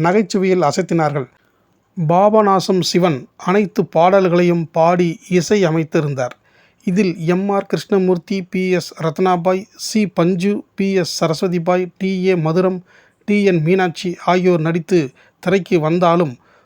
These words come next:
கூட்டமின்றி திரையரங்குகள் விரிச்சோடி காணப்பட்டன. உடனே பம்மல் சம்பந்தனார் பப்புன் சண்முகம் மற்றும் முக்கிய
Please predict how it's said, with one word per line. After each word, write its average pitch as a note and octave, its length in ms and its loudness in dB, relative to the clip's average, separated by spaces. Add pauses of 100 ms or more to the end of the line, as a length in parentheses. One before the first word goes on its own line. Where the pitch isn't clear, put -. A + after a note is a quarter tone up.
(160)
கூட்டமின்றி G3 680 2
திரையரங்குகள் F3 760 2
விரிச்சோடி F3+ 560 0
காணப்பட்டன. D#3 600 -2 (600)
உடனே G3 280 2 (100)
பம்மல் F#3 360 0
சம்பந்தனார் E3 540 0 (380)
பப்புன் F3+ 360 0
சண்முகம் G3+ 540 0
மற்றும் E3+ 340 -2
முக்கிய E3+ 300 -2